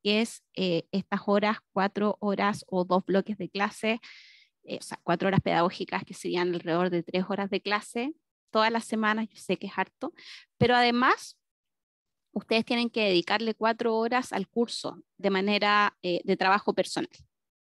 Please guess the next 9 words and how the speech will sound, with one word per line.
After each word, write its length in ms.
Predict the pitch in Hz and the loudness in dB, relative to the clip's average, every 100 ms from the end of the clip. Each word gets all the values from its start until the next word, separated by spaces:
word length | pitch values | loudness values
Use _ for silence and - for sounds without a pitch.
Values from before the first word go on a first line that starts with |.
| _ - | _ -6
¿ya? 280 | 190 277 - _ - - - - - | 0 0 -2 _ -20 -20 -20 -20 -4
No 140 | 220 | 0
sé 120 | - 262 | 2 2
si 120 | 294 | 4
hay 80 | 294 | 4
alguna 360 | 277 254 262 | 4 4 2
duda 260 | 226 240 254 | 2 0 0
hasta 180 | - 233 | 0 0
ahí. 260 | 226 - | 0 -2